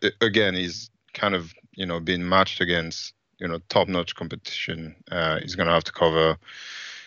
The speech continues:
either CeeDee Lambs or Amari Cooper, which are very good at what they do. Um, and then I, I just, I understand the, you know, the confidence and all that, but the guys play five games.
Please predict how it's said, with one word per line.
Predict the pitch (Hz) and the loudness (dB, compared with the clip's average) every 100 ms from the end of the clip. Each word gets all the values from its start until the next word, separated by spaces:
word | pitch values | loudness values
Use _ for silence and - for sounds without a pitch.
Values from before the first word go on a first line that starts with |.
| _ - | _ 2
either | 101 | 6
CeeDee | 92 - 92 90 | 6 4 4 8
Lambs | 87 90 87 | 6 6 4
or | |
Amari | 85 85 85 | 4 6 4
Cooper, | 82 95 90 - 85 | 2 2 2 4 4
which | 82 - | 2 2
are | 87 82 82 - | 4 4 2 2
very | 92 90 | 6 6
good | 85 85 | 6 4
at | |
what | 82 82 | 4 4
they | 82 | 2
do. | 78 185 170 92 - - | 2 0 0 -6 -14 -2
Um, | 90 82 82 80 76 - _ - | 4 6 6 4 -2 -6 _ 0
and | 95 | 6
then | 104 107 104 104 104 | 8 6 4 2 4
I, | 117 | 6
I | 123 | 6
just, | 127 151 - - | 4 2 0 0
I | 117 127 | 6 6
understand | 151 156 - 123 120 | 6 2 2 2 4
the, | 110 95 - _ _ _ _ - | 2 0 -4 _ _ _ _ -6
you | |
know, | 92 | -4
the | 90 | -4
confidence | 90 95 98 95 104 110 | 0 2 2 2 2 2
and | 92 | 4
all | 90 87 | 4 6
that, | 90 107 - _ _ _ _ _ _ _ _ _ - - | 8 8 4 _ _ _ _ _ _ _ _ _ -20 -2
but | 107 | 6
the | 101 | 8
guys | 104 104 | 10 10
play | - 92 | 8 0
five | 85 87 82 | 4 2 4
games. | 82 78 - | 0 0 -6